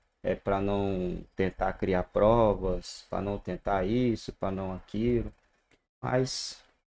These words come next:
tá aí, né? Tudo aí pra quem quiser enxergar o que aconteceu e o que está acontecendo lá dentro.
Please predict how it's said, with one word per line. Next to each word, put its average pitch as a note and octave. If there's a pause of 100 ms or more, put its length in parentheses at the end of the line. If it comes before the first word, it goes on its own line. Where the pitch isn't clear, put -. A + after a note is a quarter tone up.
(120)
tá -
aí, F2
né? G#2+ (800)
Tudo A2
aí G2
pra G2 (220)
quem B2
quiser G2
enxergar F#2 (460)
o - (120)
que -
aconteceu F#2+
e F#2+
o F#2+
que G2 (1200)
está -
acontecendo F2+
lá F2
dentro. E2+